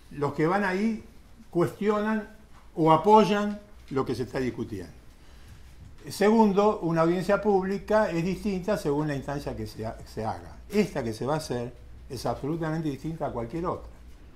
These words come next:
porque se construye en medio de una resistencia popular y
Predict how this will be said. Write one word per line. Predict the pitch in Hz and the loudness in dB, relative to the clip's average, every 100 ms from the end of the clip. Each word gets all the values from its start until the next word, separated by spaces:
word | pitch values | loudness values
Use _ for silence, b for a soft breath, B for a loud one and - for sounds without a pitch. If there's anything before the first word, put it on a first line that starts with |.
| - - | -20 -14
porque | 110 113 120 | -10 -8 -4
se | 131 | -2
construye | 143 143 202 208 139 | 0 0 2 2 2
en | 127 135 | 0 0
medio | 165 156 143 | 0 0 0
de | |
una | 165 143 | 0 -2
resistencia | 131 120 120 165 165 151 | -4 -8 -8 -8 -6 -6
popular | 175 185 147 117 120 - - - - - - - - - | -6 -4 -4 -2 -4 -8 -20 -20 -20 -20 -20 -20 -18 -4
y | 196 | -4